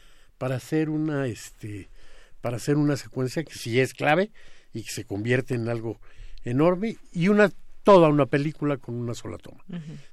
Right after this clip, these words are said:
Speaker 1: ¿De eso qué nos está hablando? De la gran riqueza de i-, imágenes y montajes que tenía en la cabeza Alfred Hitchcock.
Speaker 2: Ujú.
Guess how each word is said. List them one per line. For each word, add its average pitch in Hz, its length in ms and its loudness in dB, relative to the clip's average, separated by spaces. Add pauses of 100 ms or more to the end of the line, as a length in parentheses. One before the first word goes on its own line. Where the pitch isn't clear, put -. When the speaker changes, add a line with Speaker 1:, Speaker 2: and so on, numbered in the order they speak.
Speaker 1:
¿De 175 80 8
eso 180 200 0
qué 185 140 2
nos 175 160 0
está 156 220 -2
hablando? 160 380 0 (380)
De 147 120 -2
la 156 160 2
gran 185 340 0
riqueza 180 920 2
de 156 360 4
i-, 147 280 -2 (420)
imágenes 170 600 2
y 156 40 -2
montajes 147 720 0
que - 160 -8
tenía 139 320 -2
en 135 100 -2
la 131 100 -6
cabeza 120 460 -8
Alfred 107 320 -12 (160)
Hitchcock. - 500 -20
Speaker 2:
Ujú. 185 80 -14